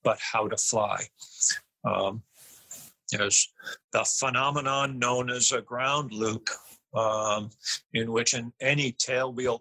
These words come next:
aircraft, uh, the, when you're going at a fairly high speed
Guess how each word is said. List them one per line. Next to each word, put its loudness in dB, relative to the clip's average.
aircraft, -2
uh, 0
the, 2
when -2
you're 0
going -2
at 0
a 0
fairly 2
high -4
speed -2